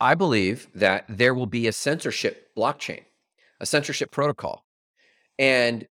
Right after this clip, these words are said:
the companies or the groups, let's say, let's say every company in the future is a dao. Let's just say that that idealistic future occurs. And let's say Alex Jones,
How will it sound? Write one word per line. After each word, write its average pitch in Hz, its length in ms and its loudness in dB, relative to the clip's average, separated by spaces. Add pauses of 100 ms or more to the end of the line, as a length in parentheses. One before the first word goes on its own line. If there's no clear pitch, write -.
(120)
the 123 280 -2
companies 160 840 -4
or 127 140 0
the 104 80 -2
groups, 131 540 -6
let's 156 240 -4
say, 160 360 0
let's 151 220 -6
say 233 260 -4
every 165 420 -2
company 156 380 -4
in 131 100 -2
the 110 60 -4
future 110 380 -6
is 90 120 -4
a 87 80 -4
dao. 78 360 -10 (140)
Let's 120 160 -4
just - 200 -4
say 123 260 4
that 107 300 -2
that 117 280 0
idealistic 117 720 -4
future 113 380 -8
occurs. 80 560 -12 (680)
And 139 400 2
let's 143 180 0
say 151 120 0
Alex 120 320 0
Jones, 120 540 -4